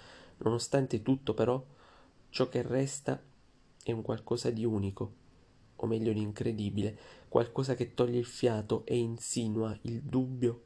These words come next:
che tutto ciò non possa essere reale. Le rovine di Bagan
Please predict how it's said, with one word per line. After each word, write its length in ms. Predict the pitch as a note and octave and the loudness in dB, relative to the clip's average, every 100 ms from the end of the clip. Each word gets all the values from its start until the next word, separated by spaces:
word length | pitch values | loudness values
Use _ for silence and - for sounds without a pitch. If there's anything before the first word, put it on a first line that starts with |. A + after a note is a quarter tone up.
| - | -10
che 200 | - - | -10 -8
tutto 380 | D3 - A#2+ G#2+ | -10 -4 -4 -2
ciò 340 | - G#2+ - - | 0 0 -2 -4
non 300 | A2 G#2+ G#2+ | -2 -2 -2
possa 400 | A2+ - - A2 | -4 -4 -4 -4
essere 480 | G#2 - G#2 A2 | -4 -6 -4 -4
reale. 460 | G#2 G#2 F2+ F#2 G2 - - - _ _ - - - _ _ _ _ _ - | -2 -2 -2 -6 -8 -12 -20 -20 _ _ -20 -20 -20 _ _ _ _ _ -16
Le 120 | A#2+ | -10
rovine 320 | B2 D3 D3 | -4 4 6
di 80 | A2+ | 6
Bagan 600 | A2+ A2 A#2 B2+ A#2 | 6 8 6 6 4